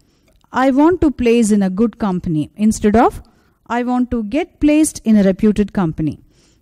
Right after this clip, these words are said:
Here, to place may sound correct structurally, but contextually, "I want to get placed in a reputed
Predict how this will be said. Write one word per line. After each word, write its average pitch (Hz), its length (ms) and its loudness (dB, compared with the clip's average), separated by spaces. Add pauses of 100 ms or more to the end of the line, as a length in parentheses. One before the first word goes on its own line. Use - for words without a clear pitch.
(140)
Here, 214 320 0 (380)
to 269 80 2 (180)
place 285 420 2 (320)
may 226 80 0
sound 240 500 -2
correct 214 260 0
structurally, 208 680 -2 (500)
but 233 140 -6 (160)
contextually, 254 840 -2 (800)
"I - 20 2 (140)
want 302 200 4
to 277 80 -2 (120)
get 320 260 -2
placed 285 340 2 (140)
in 226 80 2
a 208 160 0
reputed 233 480 -4